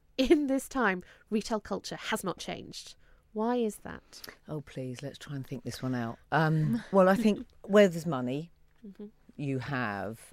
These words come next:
Speaker 2: and where you have corporate businesses that are based on systems and, and logistics, you know, you have, and where there's money that's quite easily to be made, and let's face it, Philip Green's made a lot of money. Um,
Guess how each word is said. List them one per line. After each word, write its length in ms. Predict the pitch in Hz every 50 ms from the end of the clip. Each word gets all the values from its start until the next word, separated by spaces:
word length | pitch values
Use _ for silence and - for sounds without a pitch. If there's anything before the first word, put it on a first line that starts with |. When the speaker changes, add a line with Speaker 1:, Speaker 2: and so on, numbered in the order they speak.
| - _
Speaker 2:
and 100 | 139 143
where 100 | 147 143
you 140 | 143 139 139
have 380 | 139 135 139 127 127 123 - _ - - - - - - - - - - -
corporate 400 | - - 160 135 - - - -
businesses 480 | - 135 117 135 135 - - 127 117
that 120 | - 127 -
are 60 | 117
based 400 | 120 - 139 127 117 - - -
on 100 | 123 123
systems 720 | 120 - - 131 120 - - - 104 95 95 107 107 - - -
and, 140 | 170 160 -
and 160 | 143 151 135
logistics, 680 | 147 139 - 143 127 - - - 82 - - - - - - _ _ _ _ _ _ _ _ -
you 160 | - 143 131
know, 200 | 127 110 95 90 -
you 140 | 139 139 139
have, 520 | 120 131 127 113 98 82 92 95 - - _ _ _ _ _ _ _ -
and 180 | 127 123 123 117 _ - 160 151 -
where 240 | - 151 156 160 156
there's 180 | 151 143 127 131
money 220 | 147 135 131 139
that's 160 | 131 - -
quite 260 | - - - 156 - -
easily 260 | 135 131 110 110 101
to 120 | - - _
be 100 | 98 101
made, 360 | - 95 - - 104 120 120 -
and 120 | 98 117 113
let's 200 | 110 - - -
face 280 | - 107 104 101 -
it, 120 | - - -
Philip 220 | _ 117 98 - -
Green's 180 | 110 104 95
made 180 | 92 95 87 -
a 80 | -
lot 380 | 80 98 104 107 101 - - -
of 100 | - _
money. 360 | - - 62 87 113 131 - _ - - - - - - - - - - _ _
Um, 500 | 139 147 139 135 139 139 139 139 139